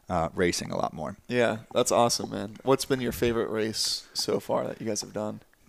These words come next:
Speaker 1: Dude, the coolest one. So we met at the Captex Tri, which is the Memorial Day
Speaker 2: Yeah.
Speaker 1: Triathlon. That's what I got coming up on Monday. Uh, she's beaten me each of the last two years. So I gotta, I gotta coming out with a, she's got a target on her back.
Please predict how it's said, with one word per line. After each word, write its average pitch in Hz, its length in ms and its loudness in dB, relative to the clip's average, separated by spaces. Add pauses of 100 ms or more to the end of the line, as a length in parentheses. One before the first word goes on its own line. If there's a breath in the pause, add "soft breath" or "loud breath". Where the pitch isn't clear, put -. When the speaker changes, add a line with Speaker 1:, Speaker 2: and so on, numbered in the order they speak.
Speaker 1:
Dude, 98 220 6
the 98 80 2
coolest 131 500 10
one. 98 220 6
So 104 380 8
we 131 100 6
met 123 260 10
at 107 120 6
the 101 60 -4
Captex 101 500 8
Tri, 85 320 6
which 80 140 -2
is - 60 -6
the - 60 -10
Memorial 92 380 4
Day 92 80 8
Speaker 2:
Yeah. 95 60 10
Speaker 1:
Triathlon. 90 440 4
That's 85 140 0
what 90 80 2
I 90 40 0
got 87 140 4
coming 92 220 0
up 87 120 0
on 90 120 2
Monday. 85 480 -2 (120)
Uh, 85 360 2
she's - 180 -2
beaten 95 340 2
me 90 240 -2
each 98 200 0
of 98 80 6
the 95 60 6
last 87 340 6
two - 120 0
years. 87 400 0
So - 60 -2
I 85 60 0
gotta, 85 280 2
I 90 100 -4
gotta 85 260 2 (180)
coming 92 220 0
out 82 240 2
with 90 120 -2
a, 90 120 0 (160)
she's - 180 -8
got 85 120 2
a - 20 -8
target 90 260 4
on 80 100 -2
her 80 60 -4
back. 82 360 0